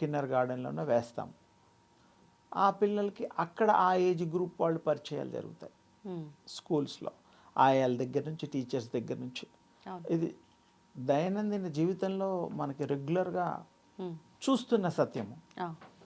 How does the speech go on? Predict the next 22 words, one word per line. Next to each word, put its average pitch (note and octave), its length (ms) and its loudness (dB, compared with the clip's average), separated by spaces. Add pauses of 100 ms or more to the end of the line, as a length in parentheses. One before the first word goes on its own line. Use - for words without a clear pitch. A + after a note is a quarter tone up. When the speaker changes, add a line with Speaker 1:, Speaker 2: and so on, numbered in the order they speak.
(340)
Speaker 1:
తర్వాత G#3 300 2
క్లాసెస్ F3+ 600 4 (480)
కొంచెం F#3+ 460 -6 (440)
పెరిగిన D#3+ 280 0
తర్వాత E3+ 460 -4 (600)
ఒకటి, F3 380 2
రెండు, D#3+ 220 -2
మూడు, E3 360 -2
ఈ F3+ 400 2
క్లాసులు, D3+ 460 0
మాది D#3 320 0 (140)
పది, C#3 260 4 (800)
తర్వాత D3 180 4
కాలేజీ, C#3+ 600 4 (1300)
తర్వాత D#3+ 480 -2
స్పెషల్గా C#3+ 600 -2
ఏదైనా C3+ 340 0
కోర్సెస్, C#3+ 540 -2
ఎంఎస్సీ C3 400 -6
లాంటివి, - 400 -10 (600)
ఉద్యోగం, D3 500 8 (1080)
తర్వాత - 600 -6